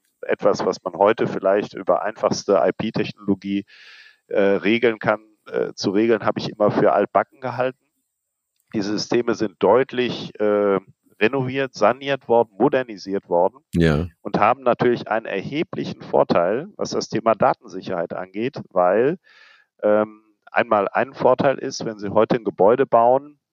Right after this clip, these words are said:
Speaker 1: äh, dann kaufen Sie ja, ich sag mal, einen Fernseher und nach, äh, fünf oder zehn Jahren sagen Sie vielleicht, der Fernseher ist nicht mehr das neueste Modell,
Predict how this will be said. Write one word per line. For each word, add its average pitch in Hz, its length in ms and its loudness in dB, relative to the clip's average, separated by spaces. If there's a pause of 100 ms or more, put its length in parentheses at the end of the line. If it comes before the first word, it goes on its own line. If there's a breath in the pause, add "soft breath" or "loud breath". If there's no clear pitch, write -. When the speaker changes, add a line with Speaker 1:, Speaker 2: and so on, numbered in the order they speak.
Speaker 1:
äh, 104 280 4
dann 98 140 -2
kaufen 120 360 0
Sie 117 140 -4
ja, 107 220 4
ich - 120 -6
sag 104 180 0
mal, 101 80 2
einen - 80 -4
Fernseher 117 640 2
und 98 160 -6
nach, 98 380 2
äh, - 180 -2
fünf - 300 -4
oder 95 240 2
zehn 110 260 -2
Jahren 104 340 2
sagen 101 240 2
Sie 107 120 0
vielleicht, 98 380 2
der 101 100 2
Fernseher 101 500 0
ist - 200 -10
nicht - 160 -14
mehr 104 100 -6
das 98 200 -4
neueste 95 360 -4
Modell, 104 420 0